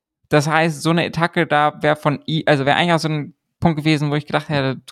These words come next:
okay, kann er mal versuchen, auch drüber attackieren. Das Gleiche geht theoretisch für einen Kwiatkowski, der zu dem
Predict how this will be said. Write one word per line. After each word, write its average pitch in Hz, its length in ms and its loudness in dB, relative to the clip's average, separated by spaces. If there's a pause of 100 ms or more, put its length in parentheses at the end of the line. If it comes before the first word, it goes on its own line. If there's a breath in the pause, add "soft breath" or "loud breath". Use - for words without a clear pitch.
(120)
okay, - 180 -8
kann 131 380 -4
er 143 160 2
mal 143 140 2
versuchen, 123 520 -2
auch 120 160 -2
drüber 127 240 0
attackieren. 127 560 -2 (480 loud breath)
Das - 160 -2
Gleiche 139 300 0
geht 139 200 0
theoretisch 143 460 0
für 147 80 0
einen 135 160 2
Kwiatkowski, 143 680 0
der 131 180 2
zu - 140 -4
dem 131 240 0